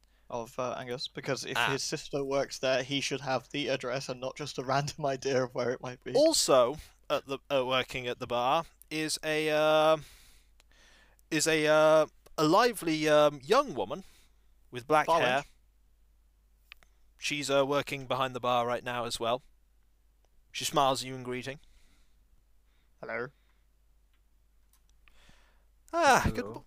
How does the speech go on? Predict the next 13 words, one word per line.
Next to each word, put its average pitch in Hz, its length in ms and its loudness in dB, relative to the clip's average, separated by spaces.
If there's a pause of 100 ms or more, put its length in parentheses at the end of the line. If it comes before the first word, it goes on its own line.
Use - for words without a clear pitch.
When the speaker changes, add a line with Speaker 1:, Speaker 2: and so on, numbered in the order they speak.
Speaker 2:
good 349 140 -2
morning 302 360 4
to 156 160 -2
you. 104 220 -4 (220)
Fine 180 400 -2
day. 147 400 -4 (2000)
Margaret 240 360 6
McNair. 139 440 -8 (1600)
And 95 240 -14
you 95 60 -4
Speaker 3:
McNair? 101 80 0
Speaker 2:
are? 294 220 0 (680)
McNair. 113 540 -6